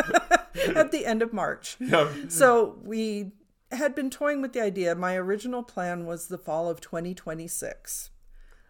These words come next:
Speaker 1: um, which would be two and a half years from now.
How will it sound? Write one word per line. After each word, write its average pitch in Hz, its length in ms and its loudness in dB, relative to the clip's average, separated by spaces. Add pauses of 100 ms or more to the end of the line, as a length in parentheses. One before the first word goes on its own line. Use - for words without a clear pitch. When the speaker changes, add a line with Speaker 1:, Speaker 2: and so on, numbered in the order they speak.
(140)
Speaker 1:
um, 156 440 -6
which 170 220 -10
would 170 140 -6
be 160 420 -6
two 190 220 -8
and 180 100 -6
a - 40 -6
half 165 200 -6
years 151 240 -10
from - 180 -12
now. - 280 -16